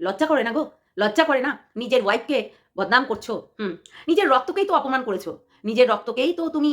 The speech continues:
আহ, নাটক সিন ক্রিয়েট করে দিদির চ্যানেলটাকে ভাইরাল করেছো, নিজের হচ্ছে চ্যানেলটাকে ভাইরাল করেছো, তাই না? তো সবটাই নাটক আমার মনে হচ্ছে এখন, এখনকার যুগে দাঁড়িয়ে মনেই হচ্ছে পুরোটাই নাটক ছিল তোমার, ঠিক আছে?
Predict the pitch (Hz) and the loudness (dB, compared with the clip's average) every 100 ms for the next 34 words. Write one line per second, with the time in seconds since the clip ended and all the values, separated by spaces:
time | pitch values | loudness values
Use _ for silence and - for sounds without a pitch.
0 | 269 - - 208 214 208 220 226 254 - | -2 -12 -6 0 2 4 2 2 0 -4
1 | 240 254 254 226 254 220 170 208 240 214 | -4 -2 -2 2 4 4 0 -10 -4 -4
2 | 220 208 214 196 233 233 233 240 208 - | -2 -2 0 2 2 0 -2 -2 -4 -10
3 | - 208 220 233 269 233 220 214 226 233 | -14 -8 0 0 2 0 2 2 0 -2
4 | 214 214 226 226 208 220 208 - _ 226 | 0 2 2 0 -4 -6 -10 -12 _ 0
5 | 311 339 - _ _ - 220 202 202 285 | 2 0 -4 _ _ -2 0 0 0 2
6 | 415 508 269 339 269 269 285 247 277 - | 2 2 0 -2 -2 -2 -4 -6 -8 -6
7 | 247 202 269 - 330 349 349 330 320 240 | -4 -4 -2 0 0 2 2 0 0 2
8 | 311 370 - _ - 247 330 427 - 370 | 2 -2 -6 _ -8 -2 0 0 0 -4
9 | 285 294 302 339 247 247 - 165 170 147 | -2 0 2 4 2 -2 -8 -10 -8 -8
10 | - _ _ _ - 196 311 | -10 _ _ _ -4 -2 0